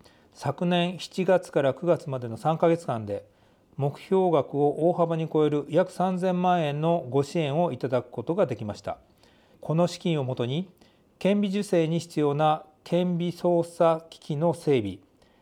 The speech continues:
患者さんが安心して相談できる専用のカウンセリングルームの新設等を行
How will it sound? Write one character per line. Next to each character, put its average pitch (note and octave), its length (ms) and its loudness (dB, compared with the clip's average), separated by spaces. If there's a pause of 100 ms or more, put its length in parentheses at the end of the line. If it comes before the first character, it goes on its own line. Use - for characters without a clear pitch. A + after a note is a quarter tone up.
(160)
患 D3+ 200 2
者 D#3 100 -2
さ D#3 160 0
ん D3+ 60 -4
が D3+ 140 0
安 E3 100 0
心 E3+ 180 -2
し - 80 -8
て F3+ 120 2
相 D3+ 200 0
談 D3 180 0
で D3 100 0
き D3+ 80 -6
る C3 100 -2
専 E3 220 -2
用 E3 160 0
の F3 240 0 (180)
カ D#3 160 2
ウ F3 60 0
ン E3+ 60 -4
セ F3 180 0
リ E3+ 160 0
ン E3 80 -2
グ E3 120 2
ル E3 160 4
ー - 20 -4
ム D3+ 80 -4
の F3+ 180 2
新 D#3+ 240 -6
設 C#3+ 280 -6
等 D#3 300 2
を G3+ 60 2
行 D3 120 -4